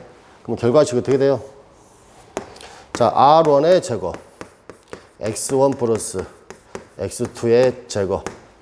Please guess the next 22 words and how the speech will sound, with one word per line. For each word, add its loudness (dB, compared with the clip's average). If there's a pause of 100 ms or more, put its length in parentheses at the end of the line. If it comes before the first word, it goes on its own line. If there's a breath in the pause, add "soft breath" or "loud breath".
(380)
마이너스 -2 (180)
뭐다? -2 (400)
알투. -10 (1120 loud breath)
여러분들, 6
이 4
식 0
꼭 -2
기억해야 6
됩니다, 2
이 2
식. -8 (420)
<clears throat> -6
자, -12
이 -10
식의 -2
제목이 -2
뭐다? -4 (540 soft breath)
최대 2
토크로 -2
기동 -2
시 4
뭐다? -6